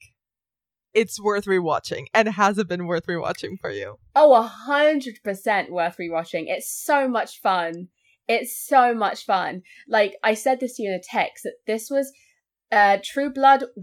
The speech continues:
Speaker 2: walk so Riverdale could run. Like,
Speaker 1: <laughs>
Speaker 2: if you think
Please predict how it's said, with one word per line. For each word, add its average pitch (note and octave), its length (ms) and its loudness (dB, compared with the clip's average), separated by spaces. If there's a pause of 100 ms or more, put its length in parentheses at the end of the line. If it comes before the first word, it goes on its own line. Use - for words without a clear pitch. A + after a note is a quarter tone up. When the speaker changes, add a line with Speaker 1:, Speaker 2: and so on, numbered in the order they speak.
Speaker 2:
walk F#3 400 0
so G#3 340 0
Riverdale F3 500 0
could F3 200 -14
run. D#3 340 -4 (220)
Like, F#3+ 240 4 (280)
Speaker 1:
<laughs> F4 260 6
Speaker 2:
if C4 160 8 (140)
you E4+ 380 4
think D#4 240 2